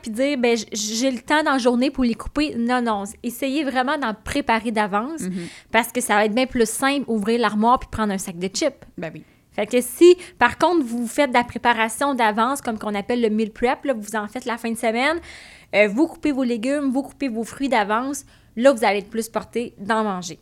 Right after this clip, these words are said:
Speaker 2: Ouais.
Speaker 1: Aussi, ce qui peut arriver en télétravail, c'est qu'on n'a pas de social avec d'autres personnes. T'sais, on est tout seul devant notre, notre ordi, ce qui peut amener un peu d'ennui.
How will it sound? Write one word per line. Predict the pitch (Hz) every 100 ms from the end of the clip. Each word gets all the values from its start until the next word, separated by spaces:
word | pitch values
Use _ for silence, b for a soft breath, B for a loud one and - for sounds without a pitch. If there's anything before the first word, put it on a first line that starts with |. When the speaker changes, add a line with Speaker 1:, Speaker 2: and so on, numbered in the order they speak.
| -
Speaker 2:
Ouais. | 170 151 - _ _ - -
Speaker 1:
Aussi, | 320 349 403
ce | 427
qui | -
peut | -
arriver | 294 254 220
en | 277
télétravail, | 277 208 196 - 196 208 247 277
c'est | -
qu'on | 226 220
n'a | 220
pas | 220 302
de | 254 220 214 b b b b b -
social | - - 226 - 233 226 240
avec | - 190 202 202
d'autres | 196 214
personnes. | - - - - - -
T'sais, | - 202
on | 202
est | 202 226 190
tout | - 254
seul | - 262 254 226
devant | 214 208
notre, | 226 208 208 190
notre | 202 202 202
ordi, | 196 196 196 277 b b b b
ce | -
qui | - -
peut | 339
amener | 330 254 226 226 277 220
un | 196
peu | 214 277
d'ennui. | 220 233 220 208 196